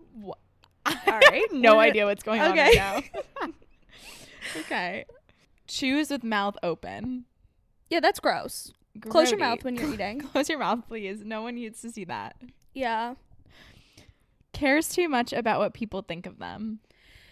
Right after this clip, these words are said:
Speaker 2: Yeah, this is definitely an ick. I think that just kind of shows an insecurity
Speaker 1: Yeah.
Speaker 2: in a man. It's definitely, obviously, you want
Speaker 1: And a
Speaker 2: people to think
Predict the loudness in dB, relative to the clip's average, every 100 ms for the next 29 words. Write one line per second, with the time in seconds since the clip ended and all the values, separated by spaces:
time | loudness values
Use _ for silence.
0 | -20 _ _ 0 2 4 2 -2 -4 -2
1 | 2 0 2 0 2 -2 -4 -4 -4 -4
2 | -6 -2 -4 -2 -4 -2 -2 -4 -6 -6
3 | -4 -4 -6 -2 0 2 2 0 -4 -8
4 | -6 -6 -8 -8 -12 -10 -8 -6 -6 -6
5 | -6 -6 -6 -8 -10 _ -2 0 0 0
6 | 0 -2 -4 -10 _ _ _ _ _ _
7 | _ -12 -2 0 0 0 0 0 -6 -6
8 | -8 -10 _ -6 0 2 2 0 0 -2
9 | -4 -4 -8 -10